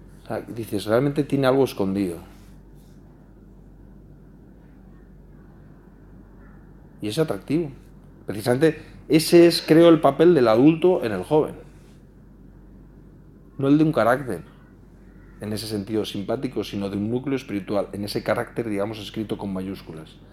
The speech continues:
que es el amor de Dios en los corazones de los hombres, ¿no? Y en este sentido positivo, ¿qué es un adulto? El que es fiel a sus obligaciones,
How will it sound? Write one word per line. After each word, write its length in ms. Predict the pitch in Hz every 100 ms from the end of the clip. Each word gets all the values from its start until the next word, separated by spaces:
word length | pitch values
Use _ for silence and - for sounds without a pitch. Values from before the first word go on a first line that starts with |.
| - - - - - -
que 80 | 104
es 60 |
el 100 | 117
amor 180 | 101 101
de 140 | 101 98
Dios 320 | 127 160 -
en 100 | 101
los 280 | 98 - -
corazones 400 | 92 98 110 117
de 80 |
los 180 | 101 87
hombres, 340 | 117 135 85 98
¿no? 140 | 127 147 - - - - - - - - - - - - - - - - - - - - - - - - - - - - - - - - - - -
Y 80 | 110
en 80 | 123
este 160 | 135
sentido 440 | 160 170 160 165 147
positivo, 480 | 147 143 147 160 143
¿qué 200 | 156 139
es 140 | -
un 100 | 127
adulto? 380 | 113 117 110 110
El 100 | 101
que 140 | 113
es 120 | 117
fiel 280 | - 135 135
a 60 | 110
sus 180 | - 110
obligaciones, 880 | 98 92 - 143 123 117 - -